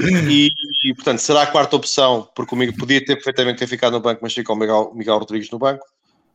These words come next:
Depois, o, parece-me que o Bernardo, mais uma vez, eh,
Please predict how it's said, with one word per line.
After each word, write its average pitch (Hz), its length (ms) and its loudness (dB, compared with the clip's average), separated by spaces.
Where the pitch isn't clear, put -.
Depois, 131 800 2
o, 120 200 -10
parece-me 139 400 0
que 131 80 -8
o 120 40 -2
Bernardo, 123 440 2
mais 120 280 2
uma 127 160 0
vez, 117 540 -2
eh, 101 400 -12